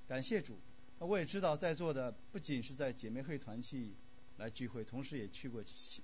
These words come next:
也是参加其他团契的聚会，对吧？应该是这样哈，很感恩，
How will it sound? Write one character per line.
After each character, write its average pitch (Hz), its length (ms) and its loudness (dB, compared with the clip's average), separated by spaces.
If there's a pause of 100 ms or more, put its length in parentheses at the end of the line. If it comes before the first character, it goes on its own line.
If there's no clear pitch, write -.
(100)
也 117 140 -4
是 - 80 -4
参 151 180 -4
加 151 120 0
其 147 160 -4
他 175 100 2
团 117 200 -6
契 120 120 -4
的 101 60 -6
聚 101 160 -8 (100)
会， 98 80 -6 (320)
对 131 80 -4
吧？ 107 140 -4 (760)
应 131 80 0
该 135 120 2
是 117 80 -4
这 113 120 -6
样 85 140 -6
哈， 85 120 -8 (680)
很 170 100 -2
感 110 180 -4
恩， 117 120 -4